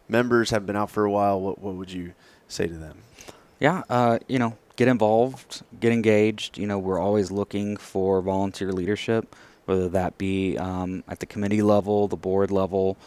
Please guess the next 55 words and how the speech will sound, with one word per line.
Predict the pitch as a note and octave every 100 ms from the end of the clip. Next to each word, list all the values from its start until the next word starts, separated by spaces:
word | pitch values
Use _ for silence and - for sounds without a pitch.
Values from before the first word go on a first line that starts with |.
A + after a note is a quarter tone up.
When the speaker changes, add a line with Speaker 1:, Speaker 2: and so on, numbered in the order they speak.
| - - _ -
Speaker 2:
um, | F#2 F2+ F2 F2+ -
or, | G2+ G2 G2+
you | G#2
know, | G2
we | F2+
have | F#2 F2+
these | F2+
special | - F#2 E2
interest | D#2+ G2+ F#2+ -
groups | A2 G#2+ -
geared | - F#2 F2+
towards | - F#2+ F2+ -
different, | - - - - - -
uh, | E2+ E2
product | - G2+ G#2 -
classes. | A2 G2+ - G#2 - - - _
You | F#2+
know, | F#2
get | G2 G#2+
involved, | G2+ F#2 G2+ G2
get | G2
engaged. | G2+ F#2 F#2 F#2+ F#2+
We | - F#2+
need | G2 G2 G2
your | F2+
leadership. | F2 G2+ G2+ G#2+ G2+
We | G2+
need | F#2 F2
your | F#2
vision. | F2 F#2+ F#2+ G2
We | F2+
need | E2+ E2+
your |
guidance. | E2 E2+ F#2+ G#2 B2 - _ - - _
You | G2+
know, | G2 F#2 F#2
um, | - F#2 F#2 F#2 C2
we | G#2+
have | G#2+ G2
a |
professional | F#2+ - A2+ - G#2+
staff | - G#2 G2 -
here, | C3 C3
but | A#2+ G#2+
there's | F#2
only | G#2 G2+
five | - G2 G#2+
of | B2
us. | C#3+ - - - - -
You | -
know, | B2+
help | G#2+ A#2+ A#2
you | A#2+
to, | G#2+ A2+ A2 A2
uh, | G#2 G2+